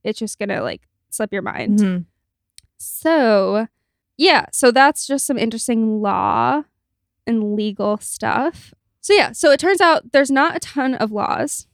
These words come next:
Speaker 1: but
Speaker 2: <laughs>
Speaker 1: it almost seem-, like, <laughs> it seems like looking at, like, the, or how the Thinx website was,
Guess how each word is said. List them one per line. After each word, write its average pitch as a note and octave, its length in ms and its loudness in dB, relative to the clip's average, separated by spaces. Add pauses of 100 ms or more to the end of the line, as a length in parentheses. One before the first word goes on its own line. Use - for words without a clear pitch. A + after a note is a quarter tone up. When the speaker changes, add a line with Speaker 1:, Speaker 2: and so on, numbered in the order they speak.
(400)
Speaker 1:
but C4+ 640 2
Speaker 2:
<laughs> - 40 -12 (480)
Speaker 1:
it C#4 160 4
almost D4 440 0
seem-, B3+ 320 0 (180)
like, A#3+ 240 4
<laughs> - 800 -4
it A#3+ 180 2
seems D4 340 0
like B3 320 0 (140)
looking A#3 440 -2
at, G3+ 280 -2
like, G3+ 200 -2 (320)
the, G#3+ 140 -2 (520)
or A3+ 300 2
how B3 360 4
the A#3+ 120 -2
Thinx A3 340 -6 (440)
website A3 520 -4
was, D4+ 500 2